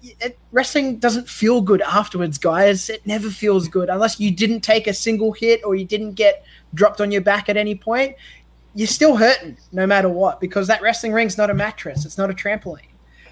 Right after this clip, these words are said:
Um, so being able to be on my couch and still cheer for the guys like, like Okada in the New Japan Cup and, and see how well Sho did in the Cup as well, um,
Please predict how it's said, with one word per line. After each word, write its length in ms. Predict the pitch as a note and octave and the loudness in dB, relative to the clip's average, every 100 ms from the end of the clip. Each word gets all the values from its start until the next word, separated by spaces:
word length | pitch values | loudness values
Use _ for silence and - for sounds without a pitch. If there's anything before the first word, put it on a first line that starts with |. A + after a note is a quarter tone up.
| - - | -14 -2
Um, 580 | F3 F3+ F3 E3 D#3 D#3 _ _ _ | 2 2 2 -2 -8 -12 _ _ _
so 120 | - | 0
being 280 | F#3+ C4 B3+ | 4 6 6
able 180 | A#3+ A3 | 4 4
to 60 | |
be 140 | G#3 G#3 | 4 4
on 120 | G3 | 2
my 100 | F3+ | -2
couch 420 | - G#3 A3 G#3+ | -4 -2 -2 -4
and 140 | F#3 F3+ | -10 -6
still 160 | F#3 | -8
cheer 300 | F3 F#3+ F#3 | -6 -6 -6
for 100 | F3+ | -6
the 80 | D#3+ | -10
guys 480 | D#3 E3+ F#3 D#3+ E3 | -8 -6 -6 -8 -6
like, 240 | E3 D#3 _ _ - | -8 -8 _ _ -2
like 200 | F3+ F#3 | -2 0
Okada 420 | E3 - E3 E3 | -4 -4 -6 -4
in 100 | D#3+ | -4
the 100 | D#3 | -4
New 160 | D#3 D#3 | -4 -6
Japan 380 | D3 D#3+ D3+ D3+ | -8 -10 -10 -10
Cup 340 | - D#3 - | -8 -8 -8
and, 220 | D3 D3 - - - - | -10 -12 -14 -20 -8 -2
and 120 | F#3+ | 0
see 220 | - A3+ | 2 4
how 180 | G#3 G#3 | 6 6
well 280 | G3 G#3 F#3+ | 6 6 4
Sho 340 | - G3 B3+ | 2 2 2
did 340 | G#3 D#3+ D3+ - - | 0 -4 -6 -12 -14
in 140 | E3+ | -12
the 80 | E3+ | -10
Cup 300 | E3+ E3 D3+ | -10 -10 -10
as 120 | D3 | -14
well, 440 | D#3 E3 G#3 E3 D3+ | -6 -2 0 0 -4
um, 460 | D3 D#3 D3+ D3+ | -6 -8 -8 -12